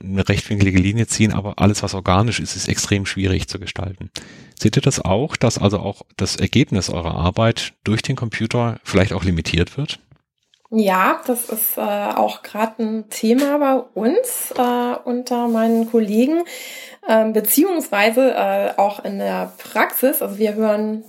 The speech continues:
Speaker 2: zunehmend von den Büros für Landschaftsarchitektur,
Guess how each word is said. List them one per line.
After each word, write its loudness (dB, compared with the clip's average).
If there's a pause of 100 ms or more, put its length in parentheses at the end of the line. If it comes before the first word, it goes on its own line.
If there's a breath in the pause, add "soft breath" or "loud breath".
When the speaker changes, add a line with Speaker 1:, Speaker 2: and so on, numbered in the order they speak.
(120)
Speaker 2:
zunehmend 2
von -2
den -4
Büros -2
für 4
Landschaftsarchitektur, 0